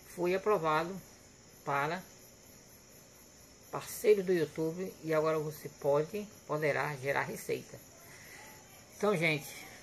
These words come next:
<clears throat> é um trabalho, é uma, é uma,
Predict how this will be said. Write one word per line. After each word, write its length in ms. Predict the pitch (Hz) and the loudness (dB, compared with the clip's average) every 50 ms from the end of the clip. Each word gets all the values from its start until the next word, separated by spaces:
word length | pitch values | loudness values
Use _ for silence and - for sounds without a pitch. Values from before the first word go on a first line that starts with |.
| - - - | -20 -16 -12
<clears throat> 2500 | - 190 180 190 196 185 170 151 143 123 117 - - - - - - - - - - - - - - - - - - - - - - - - - - - - - - - - - - - - - | -8 -6 -4 -2 -2 -4 -4 -6 -8 -10 -12 -14 -16 -18 -18 -20 -20 -20 -20 -20 -20 -20 -20 -20 -20 -20 -20 -20 -20 -20 -20 -20 -20 -20 -20 -20 -20 -20 -20 -20 -20 -20 -20 -20 -20 -16 -2 4
é 140 | - 170 | 4 4
um 180 | 180 175 170 160 | 4 4 0 -2
trabalho, 480 | 151 - 156 147 131 143 143 139 143 143 | 0 4 4 4 6 6 6 6 6 4
é 60 | 139 | 2
uma, 400 | 143 147 147 143 139 139 139 - | 0 0 -2 -2 -4 -4 -6 -6
é 100 | - 151 | -4 -4
uma, 680 | 147 151 151 147 147 139 131 127 127 120 117 113 113 | -4 -4 -4 -4 -4 -4 -4 -4 -4 -4 -6 -6 -10